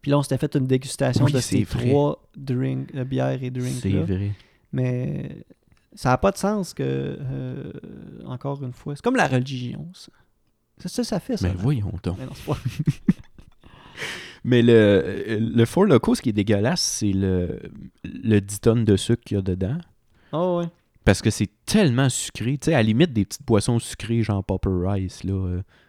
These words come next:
Speaker 2: oui, ça goûte sucré, mais, euh, man, ça goûte presque le Mister
Speaker 1: Mm.
Speaker 2: Freeze, là, tu sais. Mais ça, c'est, le goût de sucre est décuplé, là. Ça
Speaker 1: Mm.
Speaker 2: goûte tellement le sucre.
Speaker 1: Mais ce qui est dégueulasse là-dedans, c'est l-,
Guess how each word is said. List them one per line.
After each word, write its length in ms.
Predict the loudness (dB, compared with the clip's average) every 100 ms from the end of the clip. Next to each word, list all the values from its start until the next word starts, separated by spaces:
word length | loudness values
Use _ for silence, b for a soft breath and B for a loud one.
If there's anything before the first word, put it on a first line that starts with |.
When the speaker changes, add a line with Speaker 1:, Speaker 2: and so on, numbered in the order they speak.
| 4
Speaker 2:
oui, 140 | 4
ça 120 | 6 2
goûte 180 | 2 0
sucré, 420 | -8 -2 2 2
mais, 240 | 2 0
euh, 80 | 0
man, 340 | 0 -2 -4 -6
ça 180 | -6 0
goûte 160 | 0
presque 220 | 0 0
le 60 | 0
Mister 260 | 0 0 -2
Speaker 1:
Mm. 60 |
Speaker 2:
Freeze, 400 | -2 -4 -4 -4
là, 60 | -6
tu 140 | -6
sais. 60 | -10 B B B B B _
Mais 160 | 4 4
ça, 260 | 6 4
c'est, 380 | 4 2 2 2 _ _
le 160 | 0 2
goût 140 | 2
de 60 | -4
sucre 260 | -2 -2 -2
est 60 |
décuplé, 640 | -4 -4 -4 -8 -8 -6 -6
là. 140 | -8
Ça 180 | -8 -8
Speaker 1:
Mm. 20 |
Speaker 2:
goûte 180 | -4 -4 -6 -2
tellement 400 | 0 0 -2 -4
le 80 |
sucre. 280 | -6 -6 -4 -2
Speaker 1:
Mais 100 | -2
ce 80 |
qui 60 | 0
est 60 | 0
dégueulasse 460 | 0 2 0 0
là-dedans, 340 | -4 -2 -2 -2
c'est 180 | -2
l-, 140 | -4